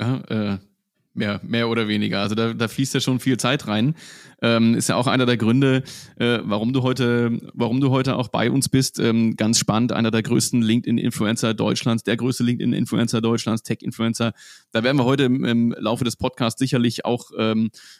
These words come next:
noch drüber sprechen, auch nicht wenig drüber sprechen, aber vielleicht fangen wir ja mal, vielleicht fangen wir ja mal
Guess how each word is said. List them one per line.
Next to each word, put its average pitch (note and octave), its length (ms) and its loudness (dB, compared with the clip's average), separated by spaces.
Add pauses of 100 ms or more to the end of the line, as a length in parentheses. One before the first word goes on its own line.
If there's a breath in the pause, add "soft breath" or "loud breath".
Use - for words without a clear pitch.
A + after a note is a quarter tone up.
noch A#2+ 160 0
drüber A#2+ 260 0
sprechen, C#3 380 -2
auch A2 100 2
nicht A2 140 0
wenig B2+ 220 0
drüber B2+ 160 -2
sprechen, B2 340 -4
aber A2+ 140 -2
vielleicht A#2 320 -2
fangen C#3+ 200 -2
wir B2+ 80 2
ja A#2+ 120 2
mal, A#2 360 2 (380)
vielleicht - 300 0
fangen C#3+ 240 0
wir C3+ 60 4
ja B2+ 100 4
mal B2 320 2